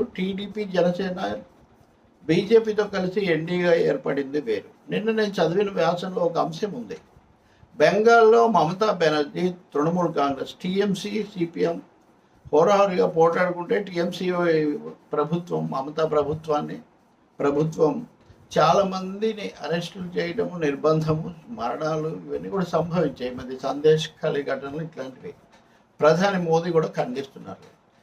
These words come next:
ఇప్పుడు మోదీ ఖండిస్తున్నారు కాబట్టి మమతా బెనర్జీని కాదని మోదీతో చేరిపోతుందా అక్కడ సీపీఎం?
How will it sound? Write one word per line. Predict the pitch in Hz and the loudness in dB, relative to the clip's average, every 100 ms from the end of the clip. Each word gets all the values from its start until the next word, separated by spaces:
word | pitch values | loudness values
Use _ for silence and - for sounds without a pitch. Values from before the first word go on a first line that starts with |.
| _ _ | _ _
ఇప్పుడు | 233 240 190 | 2 4 8
మోదీ | 226 277 247 | 8 6 4
ఖండిస్తున్నారు | 233 220 240 233 247 240 220 | 4 4 2 2 2 2 2
కాబట్టి | 226 214 233 220 | 2 4 4 4
మమతా | 165 180 220 214 | 2 2 0 2
బెనర్జీని | 202 202 185 208 220 | 2 0 -2 -6 -4
కాదని | 214 185 196 214 240 _ _ _ - | 0 0 -2 -8 -10 _ _ _ -2
మోదీతో | 165 208 226 220 196 | 2 2 2 2 2
చేరిపోతుందా | 190 190 220 202 - 143 | 0 0 0 -2 0 -6
అక్కడ | - 139 143 | -6 -8 -6
సీపీఎం? | 170 180 190 | -6 -4 -4